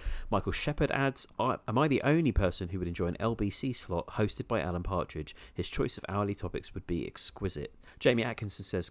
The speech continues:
"Given Alan's recent B B C work would have made him more high profile than for a long time, I'd have expected him to find, be able to find a job with an A P U version of G B News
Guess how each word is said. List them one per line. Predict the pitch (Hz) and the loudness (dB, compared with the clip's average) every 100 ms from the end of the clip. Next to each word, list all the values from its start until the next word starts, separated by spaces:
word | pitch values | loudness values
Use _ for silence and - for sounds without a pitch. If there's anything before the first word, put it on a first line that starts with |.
| - | 2
"Given | 180 190 190 | 4 4 2
Alan's | 123 117 107 | 2 2 2
recent | 113 110 92 | -2 0 -2
B | 98 | -2
B | 95 | -2
C | - 139 107 | -2 0 2
work | 85 - | 2 0
would | 95 | -4
have | 90 | -2
made | 95 87 | -2 -2
him | 90 | -2
more | 87 117 110 | -2 -2 0
high | 92 92 | 0 0
profile | - 131 - 80 | 0 0 0 -2
than | 82 | -2
for | - | -2
a | 87 | 0
long | 92 95 | 0 0
time, | - 82 80 - | -2 -4 -4 -6
I'd | 98 | -6
have | 95 | -4
expected | - - 131 - 113 | -4 -4 -4 -4 -8
him | 107 | -8
to | 107 | -6
find, | 98 92 - | -4 -4 -2
be | 95 | -2
able | 92 | -2
to | 90 | -4
find | 87 | -4
a | 85 | -2
job | - 127 | -2 -2
with | 90 | -2
an | 90 - | -2 -2
A | 120 | -2
P | 113 107 | 0 -2
U | 95 107 | -2 -2
version | 101 90 90 - | 0 0 0 -6
of | - | -8
G | - 117 | -6 -4
B | 101 | -2
News | 90 90 87 | -2 0 -2